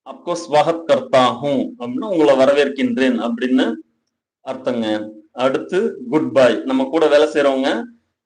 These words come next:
நம்மளை விட்டு பிரிஞ்சு போறாங்க, அஹ், டிரான்ஸ்ஃபர் வாங்கிட்டு போறாங்க, மறுபடியும் பார்க்க மாட்டோம் அப்படின்றப்ப குட் பைன்னு சொல்றதுக்கு அல்விதா, அல்விதா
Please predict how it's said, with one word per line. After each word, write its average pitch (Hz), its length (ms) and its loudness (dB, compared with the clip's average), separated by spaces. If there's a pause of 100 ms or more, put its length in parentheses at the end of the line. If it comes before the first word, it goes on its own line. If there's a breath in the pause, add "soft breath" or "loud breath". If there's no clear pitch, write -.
நம்மளை 139 320 -4
விட்டு 160 220 -4
பிரிஞ்சு 156 320 2
போறாங்க, 127 520 0 (540)
அஹ், 123 380 -6
டிரான்ஸ்ஃபர் 143 420 -2
வாங்கிட்டு 131 320 0
போறாங்க, 120 520 -4 (500)
மறுபடியும் 151 380 -2
பார்க்க 143 300 0
மாட்டோம் 131 440 0
அப்படின்றப்ப 131 640 0 (100)
குட் 139 300 -4
பைன்னு 160 320 4
சொல்றதுக்கு 127 680 -4 (680)
அல்விதா, 139 800 0 (1400)
அல்விதா 135 840 0